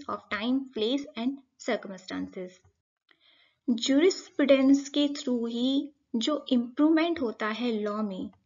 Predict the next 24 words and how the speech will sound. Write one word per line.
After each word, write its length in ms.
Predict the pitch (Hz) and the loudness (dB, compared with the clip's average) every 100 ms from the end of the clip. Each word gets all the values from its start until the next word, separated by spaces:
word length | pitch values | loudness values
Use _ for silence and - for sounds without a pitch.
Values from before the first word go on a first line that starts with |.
| _ _ _ _ - | _ _ _ _ -6
हेल्प 220 | 214 233 277 | -4 0 6
मिलती 400 | 277 277 294 294 | 6 6 2 -2
है 320 | 302 320 - - - _ _ _ | -2 -6 -8 -20 -20 _ _ _
कि 80 | 359 | -6
कोई 360 | 349 - 294 277 | -6 -2 -2 0
भी 340 | 294 339 339 - | 4 4 2 0
सोसाइटी 560 | 269 269 240 233 269 330 | 0 0 0 0 2 2
जो 180 | 285 247 | 4 2
होती 420 | 226 208 240 233 | 0 -2 -2 -2
है 340 | 226 208 285 - _ _ 220 | -4 -4 -6 -10 _ _ -4
वो 400 | 233 277 302 - | 0 2 0 0
आपकी 720 | 240 240 - 285 302 - _ - | -2 -2 0 2 2 -2 _ -4
स्थिर 400 | 277 - 370 370 | -4 0 4 6
नहीं 340 | 285 240 226 | 6 4 0
होती 380 | 220 214 - 214 | -2 -4 -6 -6
है। 240 | 220 190 - _ _ _ _ _ _ _ _ _ _ _ _ _ _ - | -6 -10 -14 _ _ _ _ _ _ _ _ _ _ _ _ _ _ -6
Society 600 | 254 - 247 277 311 349 - | -4 2 4 4 6 4 4
is 100 | 339 330 - | 2 0 0
ever 380 | 247 247 302 330 - - | 0 4 2 0 -6 2
changing। 520 | 294 277 254 214 190 - _ _ _ _ _ _ _ | 8 10 10 4 -4 -14 _ _ _ _ _ _ _
Social 460 | - 277 262 330 330 339 | -4 -2 0 0 0 4
transformation 1000 | 277 277 - 269 269 262 269 - 302 349 _ _ _ _ _ _ - | 6 6 4 0 2 2 2 2 2 0 _ _ _ _ _ _ 2
is 200 | 269 262 | 4 4
the 120 | - | -2